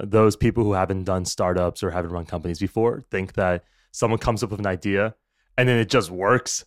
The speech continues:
and then they just run with the idea, and then they have a great, like, a ten million dollar idea from day one and becomes a ten billion dollar idea, and it's just, like, the strength of the idea in and of itself. And that's just not how life works,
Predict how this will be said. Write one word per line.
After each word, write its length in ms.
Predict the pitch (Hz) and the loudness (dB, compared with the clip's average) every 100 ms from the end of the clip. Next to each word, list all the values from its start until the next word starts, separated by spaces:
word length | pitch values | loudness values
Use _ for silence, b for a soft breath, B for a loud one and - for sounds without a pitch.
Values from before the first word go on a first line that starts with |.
| _ | _
and 120 | 110 113 | 0 2
then 80 | |
they 80 | 110 | 2
just 200 | 107 - | 2 0
run 220 | 104 107 | 0 2
with 100 | 117 | 2
the 120 | 117 110 | 2 0
idea, 520 | 98 107 107 113 113 | 0 0 2 4 2
and 160 | 104 | 0
then 160 | 104 98 | -2 -2
they 60 | 98 | 0
have 180 | 98 | -2
a 40 | 98 | 0
great, 240 | 120 107 | 2 4
like, 140 | 107 107 | 2 0
a 60 | |
ten 280 | - 120 113 | 0 2 4
million 280 | 110 104 101 | 4 2 2
dollar 580 | 104 101 101 101 98 - _ _ _ _ - | 2 4 2 2 0 -6 _ _ _ _ 0
idea 640 | 107 110 113 110 107 101 - | 2 2 4 4 4 2 -4
from 160 | 107 104 | -8 0
day 160 | 110 | 2
one 320 | 123 190 190 156 | 4 4 4 2
and 100 | 110 | 0
becomes 260 | 117 104 | -2 -4
a 40 | - | -2
ten 160 | 113 | 0
billion 220 | 101 101 | 2 2
dollar 160 | 113 113 | 4 4
idea, 440 | 113 113 147 151 156 | 2 2 0 0 -2
and 160 | 101 | -4
it's 80 | 92 | -2
just, 200 | 104 95 | -2 0
like, 220 | 104 95 | 0 -2
the 80 | 98 | -4
strength 340 | - - 101 101 | -4 -2 -2 -2
of 60 | |
the 100 | 92 | -2
idea 320 | 92 - 101 101 | -2 -2 -2 -2
in 140 | 101 | -4
and 80 | 95 | -4
of 80 | 92 | -6
itself. 460 | - - 107 151 _ _ _ - _ _ _ - - - - | -10 -6 -6 -6 _ _ _ -20 _ _ _ -20 -20 -20 -2
And 100 | 160 | 4
that's 140 | 190 208 | 4 4
just 120 | 147 | 4
not 200 | 120 107 | 4 4
how 100 | 101 | 2
life 280 | 87 87 120 | 0 0 4
works, 400 | 123 - - | 2 2 -8